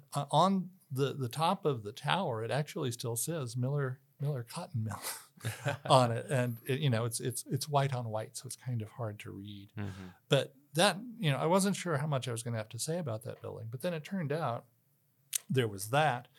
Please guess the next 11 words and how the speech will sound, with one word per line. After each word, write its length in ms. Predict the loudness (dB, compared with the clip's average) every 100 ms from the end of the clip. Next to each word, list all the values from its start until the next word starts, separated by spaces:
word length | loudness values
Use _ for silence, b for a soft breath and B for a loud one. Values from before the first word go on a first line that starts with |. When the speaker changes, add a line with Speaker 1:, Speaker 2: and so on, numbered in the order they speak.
| B B
Speaker 1:
but 120 | -2 2
there 160 | 4
was 160 | 2 0
also 920 | -2 -2 0 2 4 6 4 2 0 -6 -2
the, 200 | -2 0
the 120 | -2
fact 460 | 2 0 0 -4 -14 -10 -4
that 220 | -2 -2
it 160 | -2 -2
was 200 | -2 -4
actually 800 | -6 -8 -6 -6 -4 -4 -4 -6